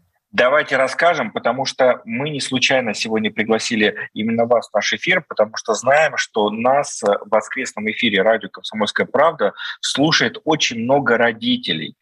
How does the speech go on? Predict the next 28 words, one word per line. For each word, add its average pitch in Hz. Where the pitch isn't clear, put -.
Очень 123
много 117
родителей, 107
которые 104
вот 104
в -
этот 127
момент, 113
в -
воскресное 107
утро, 131
везут 107
своих -
прекрасных 98
деток 151
в -
кружки, 208
на 117
занятия, 123
на 113
катки. 139
И, 110
конечно, 117
наш 120
разговор 113
сегодня 113
будет, 123
э, 107